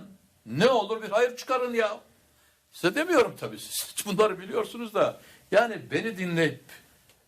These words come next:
bir yerlere rapor verenler olabilir diye umut ediyorum. Öyle bir şeyler de duyuyorum. Şu sözlerimi dinleyin ve rapor edin. Orduya, ordunun içine herhangi bir tarikatı sokmayın.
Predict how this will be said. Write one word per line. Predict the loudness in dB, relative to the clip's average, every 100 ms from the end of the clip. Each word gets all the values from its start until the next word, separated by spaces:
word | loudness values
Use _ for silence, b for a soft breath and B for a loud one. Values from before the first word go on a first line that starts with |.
| _ -2
bir | 2 2
yerlere | 4 2 2 2 0
rapor | 0 -4 0 -2 0
verenler | 0 0 0 0
olabilir | 0 -2 -2 -4 -6 -4
diye | -4
umut | -4 -2 2
ediyorum. | 2 0 -4 -4 -10 _ _ _ _ _ 2
Öyle | 4 4 0
bir | -2
şeyler | -2 0 0 -2
de | -6
duyuyorum. | 0 2 4 2 -4 -20 b b b b b b b
Şu | 2 4
sözlerimi | 6 2 4 2 2 -2 -6
dinleyin | -4 -2 0 0 0
ve | 0
rapor | 0 0 -2
edin. | -4 -8 -12 -18 B B B B 4
Orduya, | 6 6 4 0 2 2 0
ordunun | -2 -2 -2 -4
içine | -4 -2 0 0 -2 -14 -20 b b b b b
herhangi | 6 6 6 0 0 0
bir | 0 0
tarikatı | 0 0 0 -4 -6
sokmayın. | -6 -4 4 6 4 2 -8 -10 -10